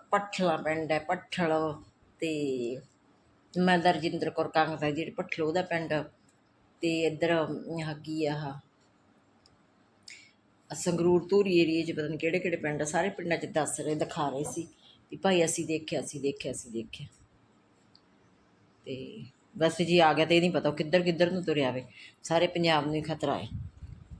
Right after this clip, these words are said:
ਕਿਉਂਕਿ ਉਹ ਫੜਿਆ ਨਹੀਂ ਨਾ ਜਾਂਦਾ। ਮਾਰਦੇ ਆ ਤੇ ਕੇ-, ਜੇ ਕੋਈ ਬੰਦਾ ਮਾਰਦਾ ਤਾਂ ਕੇਸ ਪੈਂਦਾ,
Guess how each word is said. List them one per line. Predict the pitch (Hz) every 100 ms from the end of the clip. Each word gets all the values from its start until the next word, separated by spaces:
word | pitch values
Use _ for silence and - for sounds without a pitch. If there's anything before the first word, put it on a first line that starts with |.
| - _ - _ _ _ _ _ _ _ _ _ _ _ _ -
ਕਿਉਂਕਿ | 175 175
ਉਹ | 196 196
ਫੜਿਆ | 180 156 190 220
ਨਹੀਂ | 214 170
ਨਾ | 208
ਜਾਂਦਾ। | 220 180 165 175 - _ _ _ _
ਮਾਰਦੇ | 175 185 185 151 185
ਆ | 185
ਤੇ | 185
ਕੇ-, | 175 170 160
ਜੇ | 175
ਕੋਈ | 175 165
ਬੰਦਾ | 170 175
ਮਾਰਦਾ | 175 160 160 165
ਤਾਂ | 160
ਕੇਸ | 156 135 -
ਪੈਂਦਾ, | - 139 127